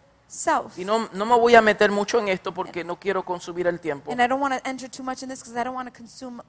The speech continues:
Speaker 1: a lot of the time.
Speaker 2: Pero dice aquí, en, volviendo a Efesios tres.
Speaker 1: Going back to Ephesians chapter three.
Speaker 2: Efesios tres, catorce.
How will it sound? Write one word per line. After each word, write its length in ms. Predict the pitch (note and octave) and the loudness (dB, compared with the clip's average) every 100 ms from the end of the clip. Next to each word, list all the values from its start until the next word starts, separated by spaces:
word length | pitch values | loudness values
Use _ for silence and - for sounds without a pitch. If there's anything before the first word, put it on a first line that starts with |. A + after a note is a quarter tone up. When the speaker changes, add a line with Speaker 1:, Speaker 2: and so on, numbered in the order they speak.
| _ _ - | _ _ -8
Speaker 1:
a 60 | |
lot 180 | A3 A3 | -4 -4
of 80 | G#3+ | -6
the 80 | G#3+ | -10
time. 440 | - C4 G3 G3 F#3 _ _ _ _ _ _ _ | -12 -12 -12 -14 -20 _ _ _ _ _ _ _
Speaker 2:
Pero 340 | F#3+ G3+ G3 - - | 2 2 0 -2 -18
dice 380 | D#3+ A#3 - B3+ | -8 -6 2 2
aquí, 400 | A3+ A3 G3+ - | 2 -2 -4 0
en, 260 | F#3 F#3+ - D#3 - | 0 0 -4 -14 0
volviendo 580 | F3 F#3+ G#3+ B3+ F#4+ G3+ | 2 6 6 6 8 8
a 60 | |
Efesios 580 | F#3 - G3 - G#3 - | 6 4 0 0 -4 -2
tres. 640 | F#3+ C3+ - - - - - | 0 0 -2 -12 -14 -16 2
Speaker 1:
Going 240 | C#4 C#4 | 2 4
back 260 | C4+ C#4 C#4+ | 2 2 0
to 160 | C#4+ A#3 | -6 -8
Ephesians 520 | - C#4+ A#3 G#3+ - | -8 -12 -12 -14 -8
chapter 300 | A3 - A3+ | -8 -8 -14
three. 380 | B3 B3 A3+ - _ _ _ _ _ _ _ _ _ _ _ - | -12 -12 -14 -20 _ _ _ _ _ _ _ _ _ _ _ -6
Speaker 2:
Efesios 560 | E3+ G#3 G#3 - G#3 - | -4 -2 -2 -2 -6 -2
tres, 480 | F3+ E3 - - - | 0 0 -6 -14 -2
catorce. 580 | - E3+ F3+ F3 - B2 | 2 4 2 -4 -8 -12